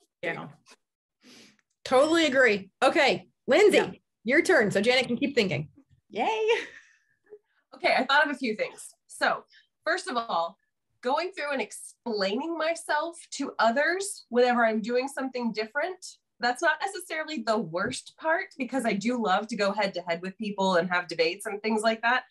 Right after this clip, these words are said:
Speaker 3: But the, the incessant, constant, "Well, but you're doing it wrong." And I'm like, <laughs> "Okay,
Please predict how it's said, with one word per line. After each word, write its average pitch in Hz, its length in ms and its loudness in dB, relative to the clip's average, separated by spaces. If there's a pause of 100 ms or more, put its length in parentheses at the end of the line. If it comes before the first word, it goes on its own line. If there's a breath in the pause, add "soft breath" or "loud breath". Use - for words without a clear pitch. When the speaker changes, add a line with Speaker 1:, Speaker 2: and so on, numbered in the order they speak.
(600 soft breath)
Speaker 3:
But 220 280 0 (280)
the, 220 480 -4
the 208 260 -4
incessant, 196 800 -2
constant, 226 720 0
"Well, 240 180 -2 (380 loud breath)
but 262 140 -10
you're 247 100 -4
doing 247 320 -2
it 226 160 -4
wrong." 220 400 -4
And 208 60 0
I'm 202 100 0
like, 233 180 2
<laughs> 208 640 2 (180)
"Okay, 165 480 -2